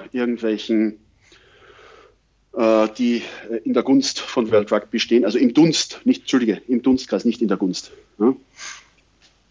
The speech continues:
Speaker 1: Also mit denen man öfter, mit denen World Rugby jetzt öfter zusammenarbeitet, wo öfter Kurse organisiert werden oder sonst irgendwas. Die auch vielleicht im Development- und Entwicklungsbereich tätig sind.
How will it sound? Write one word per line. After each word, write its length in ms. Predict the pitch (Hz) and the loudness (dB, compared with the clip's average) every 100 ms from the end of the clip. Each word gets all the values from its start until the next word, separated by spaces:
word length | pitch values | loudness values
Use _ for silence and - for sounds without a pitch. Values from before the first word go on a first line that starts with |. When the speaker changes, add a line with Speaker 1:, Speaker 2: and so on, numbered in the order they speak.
| _ _ _ _ - - 113 | _ _ _ _ -18 -14 -8
Speaker 1:
Also 180 | 90 92 | -2 2
mit 140 | 104 | 4
denen 140 | 110 110 | 4 4
man 100 | 107 | 6
öfter, 240 | 117 - | 4 4
mit 120 | 135 | 4
denen 160 | 131 127 | 6 4
World 180 | 127 113 | 4 2
Rugby 200 | 120 113 | -2 -4
jetzt 100 | 107 | -6
öfter 220 | 113 117 | -8 -8
zusammenarbeitet, 680 | - 104 117 113 104 104 - | -10 -4 -2 0 0 -2 -6
wo 100 | 110 | -8
öfter 220 | 101 - | -6 -6
Kurse 320 | 110 131 123 110 | -6 -4 -2 -2
organisiert 540 | 107 107 101 110 104 | -2 -4 -4 -6 -2
werden 340 | 107 104 101 _ _ | -2 -2 -4 _ _
oder 160 | 110 101 | -6 -4
sonst 280 | 98 90 104 | -6 -10 -10
irgendwas. 460 | 92 82 - - _ _ - - | -10 -12 -18 -20 _ _ -20 0
Die 120 | 123 120 | 4 4
auch 120 | 110 | 4
vielleicht 360 | 117 113 - | 2 2 2
im 260 | 113 107 101 | -2 -2 -2
Development- 540 | 113 113 120 120 110 | 0 2 2 0 0
und 80 | 107 | -2
Entwicklungsbereich 1000 | 101 - 120 110 107 _ _ - 107 101 - 101 _ _ _ _ _ _ _ _ _ 98 - | -6 -6 -4 -6 -8 _ _ -4 -2 -2 -6 -16 _ _ _ _ _ _ _ _ _ -6 -2
tätig 320 | 113 - - | -2 -2 0
sind. 300 | 131 127 | 4 2